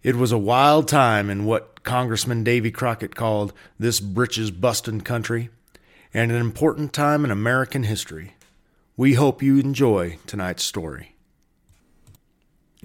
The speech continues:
A fighter of fighters and a soldier of soldiers, George Armstrong Custer,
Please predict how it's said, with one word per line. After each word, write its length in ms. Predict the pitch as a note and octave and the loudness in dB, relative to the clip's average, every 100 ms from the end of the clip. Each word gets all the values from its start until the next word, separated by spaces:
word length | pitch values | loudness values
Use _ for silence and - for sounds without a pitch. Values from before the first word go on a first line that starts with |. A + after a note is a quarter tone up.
| G2+ _ _ _ _ _ _ _ _ _ _ _ _ _ _ _ _ _ _ _ _ _ _ | -20 _ _ _ _ _ _ _ _ _ _ _ _ _ _ _ _ _ _ _ _ _ _
A 80 | E3+ | -14
fighter 420 | - G#3 A#3 A#3+ | -4 0 2 2
of 140 | A3+ B2 | -2 -4
fighters 580 | - D#3 A#2 G#2 G#2+ - | -2 -2 -2 -6 -8 -8
and 140 | B2+ | -6
a 20 | |
soldier 600 | A#2+ - F3 F#3+ D#3 G3 | -4 2 4 4 4 2
of 100 | F3+ | 2
soldiers, 600 | - C3+ A2 G#2+ G#2 - _ | 0 -2 -2 -6 -12 -14 _
George 400 | - C#3+ D3 D3+ - | -8 -2 0 -2 -4
Armstrong 640 | C#3 D3 C#3+ - D#3 D3+ | -4 -4 -4 -4 -4 -4
Custer, 480 | B2 B2+ - G#2+ A2 | -4 -4 -4 -8 -12